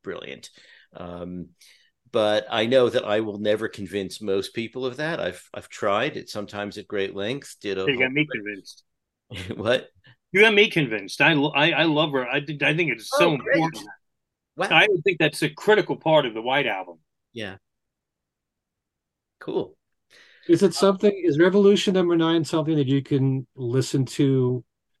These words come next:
Speaker 3: in your room with speakers on, or is it something that you gotta have the headphones on?
Speaker 2: Both.
Speaker 1: Actually, you wanna have the surround mix.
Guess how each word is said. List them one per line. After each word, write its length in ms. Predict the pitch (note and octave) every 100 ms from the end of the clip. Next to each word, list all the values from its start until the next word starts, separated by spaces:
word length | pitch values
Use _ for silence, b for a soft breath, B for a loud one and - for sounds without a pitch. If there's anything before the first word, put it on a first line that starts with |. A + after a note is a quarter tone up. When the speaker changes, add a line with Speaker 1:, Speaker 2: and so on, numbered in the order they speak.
| _ _ _ _ _ _ -
Speaker 3:
in 140 | D3+
your 160 | C#3+ C#3
room 320 | C3+ D3 D3
with 160 | C#3+ C3+
speakers 480 | - D3+ D#3+ C#3
on, 240 | C#3+ D3 D3
or 60 |
is 120 | C3+ A2+
it 100 | G#2
something 360 | C#3+ A#2 C3+
that 220 | B2+ B2 _
you 100 | A2+
gotta 260 | G#2 G#2 G#2
have 160 | G#2 G2
the 80 |
headphones 460 | F#2+ G2+ G#2+ F#2 F#2
on? 240 | F2+ A2 - _ _ _ _ _
Speaker 2:
Both. 220 | C#3 - - _ -
Speaker 1:
Actually, 420 | G#2+ C#3 - A2
you 120 | G2
wanna 220 | G2+ G#2+ G2
have 260 | A2 -
the 60 | -
surround 500 | - G2 G2+ B2+ A2
mix. 500 | D2+ - - -